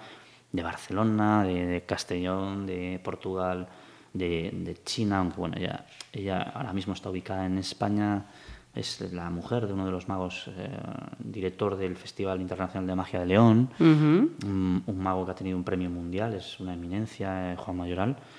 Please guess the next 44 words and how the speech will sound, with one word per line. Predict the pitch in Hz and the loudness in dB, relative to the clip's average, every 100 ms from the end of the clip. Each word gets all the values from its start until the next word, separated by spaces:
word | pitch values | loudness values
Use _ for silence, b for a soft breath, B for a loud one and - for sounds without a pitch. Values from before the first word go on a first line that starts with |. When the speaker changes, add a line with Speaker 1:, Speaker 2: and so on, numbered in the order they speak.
| B B B - | B B B -6
Speaker 1:
y | 92 | -2
yo | 92 | 0
la | 87 | 0
admiro | 85 85 | -4 -6
mucho | 85 113 104 | -2 -2 -2
también, | 90 87 110 147 - | -4 0 -2 -2 -8
eh, | 101 - | -12 -8
crea | 101 | -4
muchas | 92 90 104 | -4 -2 -2
cosas, | - - 98 90 - - | -2 0 0 0 -2 -4
eh, | 98 90 95 - - - | -2 0 -2 -6 -12 -10
electrónicas, | 101 92 - - 110 95 98 - - - - | -8 -10 -2 4 4 4 -2 -4 -10 -12 -4
mm, | 98 95 - | -4 -4 -6
que | - | -14
tienen | - 95 | -12 -8
que | 92 | -6
ver | 87 | -6
con | 90 | -2
magia, | 117 120 123 151 - B B B B B B - | -2 -4 -8 -8 -12 B B B B B B 2
y, | 123 113 104 | 6 6 6
mm, | 95 90 87 85 80 80 80 - _ - - | 6 4 4 0 -2 -4 -6 -12 _ -14 -8
y | - | -2
bueno, | 92 95 | 2 4
he | 117 | 4
coincidido | 107 - 104 120 | 2 2 2 2
con | 110 82 | 0 -2
ellos | 87 95 | -2 -4
también | 82 80 | -4 -4
en | |
otros | 80 - | -4 -4
festivales, | 92 - 87 85 90 - | -6 -6 -6 -6 -6 -6
entonces, | 90 90 87 85 98 - | -6 -6 -6 -6 -8 -4
y | 104 | -2
bueno, | 90 | 0
yo | 95 | 2
para | 120 131 | 4 4
mí | 143 | 4
trabajar | 131 117 113 | 4 4 4
con | 101 | 2
Yunque | 95 98 | 0 0
es | 117 | 0
maravilloso | 113 85 85 90 | 0 -2 -4 -4
porque | 101 98 85 87 | -4 -4 -4 -4
somos | - 92 95 - | -2 -2 -2 -6